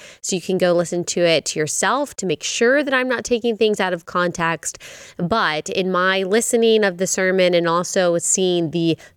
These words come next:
backlash that this sermon response has gotten, um, I think I'm giving you an accurate rendering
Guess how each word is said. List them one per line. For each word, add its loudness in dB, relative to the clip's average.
backlash -4
that -4
this 2
sermon 0
response 0
has -2
gotten, 0
um, 0
I -6
think -2
I'm -2
giving 0
you 0
an -2
accurate -4
rendering -2